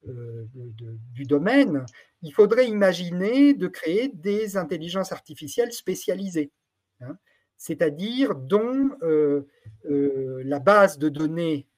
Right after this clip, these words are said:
euh, de, de, d'entraînement serait, euh, limitée à un domaine intellectuel, par exemple les sciences physiques, euh, la chimie, euh, euh, l'histoire, et cetera.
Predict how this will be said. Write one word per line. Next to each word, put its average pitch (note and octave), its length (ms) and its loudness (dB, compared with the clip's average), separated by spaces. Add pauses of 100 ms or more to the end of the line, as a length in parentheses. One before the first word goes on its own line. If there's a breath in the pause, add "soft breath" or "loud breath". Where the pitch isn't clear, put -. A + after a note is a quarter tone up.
euh, B2+ 380 -12
de, A#2 360 -12
de, A2 240 -16
d'entraînement D3+ 800 -2 (360 loud breath)
serait, A3+ 760 2
euh, E3 100 -2
limitée G#3 840 0 (100)
à G#3+ 420 2
un F#3+ 60 4
domaine F3 480 -2
intellectuel, E3 760 -4 (460)
par C3 120 -6
exemple D#3 400 -2
les C3+ 80 -4
sciences B2+ 260 -8
physiques, D#3 440 -10 (560)
euh, C#3 100 -8
la C3+ 120 -4
chimie, F3 500 -4 (440 soft breath)
euh, C3+ 420 -6
euh, B2+ 180 -6
l'histoire, D3+ 720 0
et C#3 100 -10
cetera. D3 520 -6